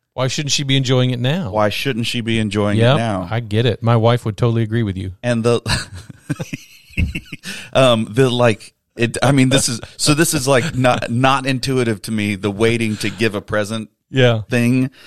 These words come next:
Speaker 2: Um, and, uh, as we were talking about it last, <laughs> last podcast, I felt really, like, pinched by that, I guess,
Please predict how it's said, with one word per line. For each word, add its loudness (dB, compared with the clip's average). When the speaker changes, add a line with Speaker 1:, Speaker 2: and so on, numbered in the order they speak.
Speaker 2:
Um, 2
and, 0
uh, -2
as -4
we 2
were 0
talking 2
about 4
it -4
last, -2
<laughs> -
last -2
podcast, -2
I 0
felt -2
really, -2
like, -8
pinched -6
by -2
that, -4
I -6
guess, -8